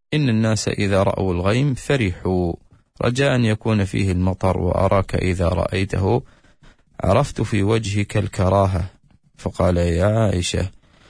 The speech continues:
ما يؤمنني أن يكون فيه عذاب؟ عذب قوم بالريح، وقد رأى قوم العذاب، فقالوا:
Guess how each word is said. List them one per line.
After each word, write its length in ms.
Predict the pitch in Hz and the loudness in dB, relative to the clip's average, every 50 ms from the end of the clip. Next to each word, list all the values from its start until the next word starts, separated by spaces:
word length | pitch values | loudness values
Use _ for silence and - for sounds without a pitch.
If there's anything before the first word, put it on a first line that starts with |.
| _ _ _ - | _ _ _ -2
ما 180 | 240 - - | 0 0 2
يؤمنني 880 | 226 170 147 139 117 113 117 113 113 110 104 98 95 98 95 95 92 92 | 2 2 2 2 2 2 2 2 2 2 2 2 2 2 2 2 2 2
أن 80 | 92 92 | 2 2
يكون 440 | 92 90 90 - - 101 98 92 87 | 2 0 -2 -2 -2 0 0 0 0
فيه 380 | 85 - 104 95 95 90 85 | -2 -2 -4 -2 -2 -2 -2
عذاب؟ 500 | 87 90 90 85 92 90 90 87 87 87 - - _ _ _ - | -2 -2 -2 0 2 2 4 2 2 0 -4 -12 _ _ _ -4
عذب 560 | - 113 131 117 104 98 101 90 - 87 82 - - | -2 0 0 0 0 0 -2 0 0 -2 -2 -2 0
قوم 440 | - 101 104 101 101 92 90 87 82 | 0 0 2 2 2 2 0 0 -2
بالريح، 680 | - 92 90 - - - 113 113 113 104 95 - - - _ _ _ _ _ _ _ _ _ _ - | -4 -6 -8 -6 -4 -2 0 2 2 0 -2 -4 -8 -18 _ _ _ _ _ _ _ _ _ _ -8
وقد 320 | - - - 95 90 - | -6 -2 -2 -2 0 2
رأى 600 | 92 92 95 92 - 92 90 90 90 87 85 85 - | 2 4 4 2 2 2 2 2 2 2 0 0 -2
قوم 340 | - 104 107 113 110 98 92 | -2 0 0 0 2 0 0
العذاب، 840 | 87 87 85 85 82 85 90 87 82 82 90 92 90 87 85 78 - | 0 0 0 -2 -2 -2 -4 -4 -4 -2 0 2 2 2 2 0 -2
فقالوا: 720 | - - - - - - 117 123 139 147 156 170 190 - | -6 -8 -8 -6 -2 0 0 2 2 2 0 0 -2 -2